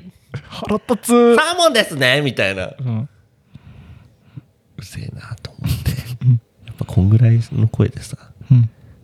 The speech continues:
Speaker 2: 「ご注文ボタンを押してください。
Speaker 1: でもちょっとボソボソって何言ってるか分かんないっていうのがあるじゃん。
Speaker 2: サーモンですね。わさびはいりますか？」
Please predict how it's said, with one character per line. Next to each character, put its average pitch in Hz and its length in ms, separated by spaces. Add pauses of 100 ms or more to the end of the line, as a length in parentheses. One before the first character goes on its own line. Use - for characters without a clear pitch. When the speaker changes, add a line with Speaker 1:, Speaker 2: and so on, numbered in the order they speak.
Speaker 2:
「ご 82 140
注 - 200
文 117 200
ボ 117 100
タ - 140
ン - 40
を - 180 (760)
押 - 100
し - 60
て - 100
く - 80
だ - 100
さ - 200
い。 - 20
Speaker 1:
で - 80
も 120 60
ち - 100
ょ - 20
っ - 20
と - 60
ボ 175 60
ソ 302 100
ボ 240 40
ソ 151 60
っ - 20
て 127 60
何 139 100
言 180 40
っ - 20
て 139 80
る 113 80
か 110 40
分 113 100
か 147 100
ん 180 40
な 135 60
い 131 40
っ - 20
て - 140
い - 20
う - 80
の - 80
が 170 60
あ - 40
る 254 80
じ - 140
ゃ - 40
ん。 - 40 (120)
Speaker 2:
サ - 200
ー - 100
モ 87 100
ン - 80
で - 100
す - 140
ね。 - 380 (3500)
わ 110 100
さ - 140
び - 140
は - 140 (500)
い - 60
り 80 100
ま 82 180
す - 160
か？」 - 60